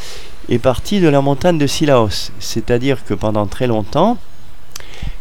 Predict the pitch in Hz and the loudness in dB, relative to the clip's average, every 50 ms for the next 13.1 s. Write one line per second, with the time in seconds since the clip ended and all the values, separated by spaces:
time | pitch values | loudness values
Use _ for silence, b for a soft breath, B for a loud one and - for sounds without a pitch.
0 | B - - 95 104 107 98 107 151 165 151 127 - - - 101 98 98 104 120 | B -4 -2 2 4 4 4 4 4 4 4 4 2 0 -2 0 0 2 4 4
1 | 165 196 202 190 - - - 175 160 - - 98 113 110 110 110 107 101 - - | 6 4 4 2 0 -4 -4 -4 -4 -2 0 0 2 2 2 2 0 0 -2 -2
2 | 117 104 104 104 - - - - 131 120 110 101 92 101 101 98 113 147 175 202 | -2 0 0 -2 -2 -4 -4 -2 0 0 0 0 0 0 0 2 2 2 2 2
3 | 208 - B B B B B B B B B B B B B B B B - - | 0 -2 B B B B B B B B B B B B B B B B -2 2
4 | 123 139 151 160 175 180 170 - - - - 120 120 120 117 117 113 113 110 110 | 4 4 6 6 6 4 4 2 0 -2 2 2 4 6 6 6 6 6 4 4
5 | 110 110 107 104 104 107 90 73 - - - - - - 123 123 123 123 120 120 | 4 4 2 0 0 -2 -4 -4 -6 -6 -6 -6 -4 -4 -2 -2 0 0 0 0
6 | 117 113 117 120 123 117 110 117 113 113 104 - - 135 143 156 151 143 127 117 | 0 0 0 0 0 0 0 0 -2 -2 -4 -4 -2 0 2 2 2 4 4 2
7 | 110 110 107 101 - - 117 113 113 113 110 110 110 113 113 104 95 98 104 101 | 2 2 0 0 -2 -2 -2 -2 0 0 0 0 0 0 0 0 0 0 0 0
8 | 101 98 98 101 113 120 107 - - 143 135 165 185 180 165 - - 120 107 101 | 0 0 -2 -2 0 0 0 0 0 0 2 2 2 0 0 -2 -2 -2 -2 -2
9 | - B B B B B B B B B B B B B - - 98 104 104 104 | -4 B B B B B B B B B B B B B -4 -2 0 2 2 2
10 | 101 101 101 98 98 98 95 90 67 - - - - - - - - - - 107 | 2 2 2 2 0 0 0 0 -2 -2 -4 -6 -6 -6 -6 -6 -6 -2 0 0
11 | 113 113 - 131 120 - - - 131 139 139 139 127 - - 135 120 120 120 110 | 0 2 2 0 0 0 -4 -4 -2 0 0 0 0 0 0 0 0 0 0 0
12 | 127 147 143 139 127 127 127 123 110 98 92 98 110 117 - - - - 101 95 | 0 0 0 2 2 2 2 2 2 2 0 0 -2 -2 -4 -4 -4 -4 -4 -2
13 | 95 | -2